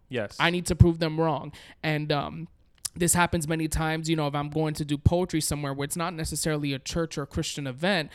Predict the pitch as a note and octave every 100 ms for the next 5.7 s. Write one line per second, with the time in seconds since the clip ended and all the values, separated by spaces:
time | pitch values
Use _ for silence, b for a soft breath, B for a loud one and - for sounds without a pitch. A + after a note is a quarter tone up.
0 | B B - D#3+ F3 E3+ - F3+ E3 D#3+
1 | E3+ - D3+ D3+ C#3+ - G#3+ F#3 D3+ -
2 | - B B D#3+ F3+ F#3 - E3+ D3+ -
3 | A#3 G3 D#3+ - D3 D3+ D3 C#3+ E3 F#3+
4 | F3 D3+ - D#3 D3 D3+ D#3 D3+ D#3+ C3+
5 | C#3 D3 F3+ D3+ D3+ C3+ C#3